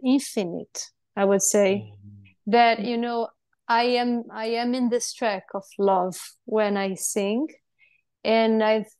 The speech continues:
Speaker 1: I've been having some very interesting experiences, internal ex-, experiences when I allow myself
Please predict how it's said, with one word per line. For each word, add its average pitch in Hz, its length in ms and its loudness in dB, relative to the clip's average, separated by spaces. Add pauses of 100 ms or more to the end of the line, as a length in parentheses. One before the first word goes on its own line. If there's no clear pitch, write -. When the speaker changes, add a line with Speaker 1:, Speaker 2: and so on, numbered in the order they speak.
(140)
Speaker 1:
I've 202 260 -8
been 247 200 4
having 233 300 4
some 220 300 0
very 220 300 2
interesting 196 840 -4
experiences, 185 880 0
internal 196 520 0
ex-, 202 360 -4
experiences 208 760 -2
when 202 200 -4
I 202 80 -2
allow 202 600 -2
myself 196 720 -8